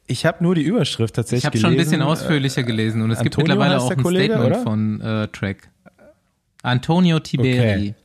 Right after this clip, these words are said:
Speaker 1: Okay, dann
Speaker 2: Antonio
Speaker 1: hau raus.
Speaker 2: Tiberi hat sich scheinbar vor nicht allzu langer Zeit ein relativ stabiles Luftgewehr zugelegt. Keine Ahnung wieso. Er,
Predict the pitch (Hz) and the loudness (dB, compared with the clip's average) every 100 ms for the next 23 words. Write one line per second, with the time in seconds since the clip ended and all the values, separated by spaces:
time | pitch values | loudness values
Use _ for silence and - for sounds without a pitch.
0 | _ _ _ _ - 101 107 101 95 101 | _ _ _ _ -10 -6 -4 -2 -2 -4
1 | 101 127 123 175 196 185 - 135 143 151 | -6 -6 -4 2 2 2 2 2 2 2
2 | 120 127 147 185 _ _ - 151 - - | 0 -2 -4 -8 _ _ -6 -4 -4 -8
3 | 117 123 - - - - - 120 127 117 | -4 -2 -4 -10 -20 -16 -2 0 2 2
4 | 110 120 151 180 _ _ _ _ 127 120 | 2 0 -2 -6 _ _ _ _ -2 0
5 | 143 - 147 156 147 139 127 127 123 117 | 0 0 -2 0 0 0 0 0 0 2
6 | 135 - _ _ _ _ _ - - _ | 0 -4 _ _ _ _ _ -20 -20 _
7 | _ _ _ _ - 120 123 131 165 - | _ _ _ _ -4 -2 0 2 0 0
8 | 170 - 139 151 175 165 185 - - 135 | -4 -2 0 2 0 4 2 2 -2 0
9 | 120 - 135 113 104 98 98 - - - | 0 0 -2 0 0 -2 -4 -10 -18 -20
10 | _ _ _ _ _ _ _ _ _ _ | _ _ _ _ _ _ _ _ _ _
11 | _ _ - 131 160 147 151 151 135 113 | _ _ -2 2 4 4 4 4 2 2
12 | 123 190 302 _ _ _ - - - - | 2 2 -2 _ _ _ -20 -20 -20 -20
13 | - - - 139 160 180 | -20 -14 -2 2 4 2